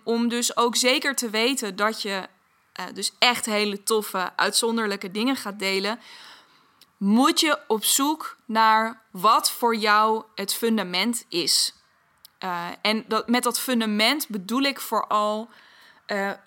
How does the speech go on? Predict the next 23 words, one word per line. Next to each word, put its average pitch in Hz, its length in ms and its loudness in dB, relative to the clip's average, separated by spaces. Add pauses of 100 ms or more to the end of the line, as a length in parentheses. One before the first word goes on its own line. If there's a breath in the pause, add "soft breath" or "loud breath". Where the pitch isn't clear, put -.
(120)
wat 269 380 2
is 254 540 2 (840)
jouw 226 460 4
verhaal? 202 880 4
En 202 140 -2
dan, 214 180 -2 (140)
hè, 254 160 -2
dan 233 120 -2
bedoel 214 180 -2
ik 220 100 -4
dus 208 180 -4
jouw 208 260 4
verhaal 226 360 0
persoonlijk, 240 580 2
maar - 140 -8
ook 214 120 -4
het 233 120 -8
verhaal 226 400 0
van 226 240 -2
je 220 120 -2
bedrijf. 214 560 0
En 226 260 -4
waar 254 500 4